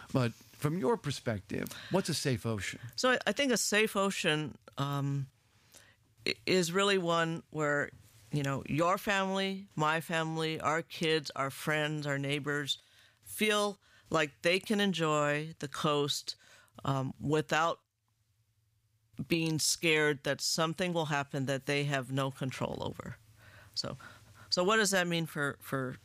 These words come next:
Speaker 2: tsunamis? I mean, tsunamis, you've just said, is a, can be very, very scary, very, very dangerous. It means for us that we have, um, both a, a population, a community, a, a person on the beach who,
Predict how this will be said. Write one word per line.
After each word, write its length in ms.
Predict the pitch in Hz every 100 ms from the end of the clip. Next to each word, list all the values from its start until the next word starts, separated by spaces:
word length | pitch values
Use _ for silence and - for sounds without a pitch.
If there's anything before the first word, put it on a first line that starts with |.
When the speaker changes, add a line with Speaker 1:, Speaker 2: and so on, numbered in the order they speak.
| -
Speaker 2:
tsunamis? 760 | - 151 143 151 147 143 - -
I 40 |
mean, 140 | 131 135
tsunamis, 540 | - 143 143 143 135
you've 120 | 139
just 200 | - 135
said, 180 | - 127
is 200 | 123 127
a, 120 | 156 - - _ _ - - - - _ -
can 160 | 151
be 120 | 139
very, 300 | 139 151 160
very 240 | 156 151 147
scary, 460 | - 147 143 147
very, 260 | 143 165 170
very 220 | 151 147
dangerous. 540 | 139 135 135 139 131 - _ - - -
It 140 | 143
means 320 | 165 190 185
for 220 | - 185
us 280 | 160 151 131
that 260 | - 147 139
we 200 | 147 147
have, 540 | 139 143 147 147 139 - _ - _ _
um, 240 | 131 135 131
both 300 | 156 147 147 - - - - 143
a, 300 | 135 135 131 - -
a 80 | 147
population, 800 | 139 165 165 185 170 170 - 185
a 80 | 170
community, 600 | 160 160 156 160 156 156
a, 100 | 147 -
a 80 | -
person 640 | - - 170 - 180 170 -
on 200 | 147 156
the 80 | 160
beach 460 | 147 147 143 -
who, 280 | 151 135 135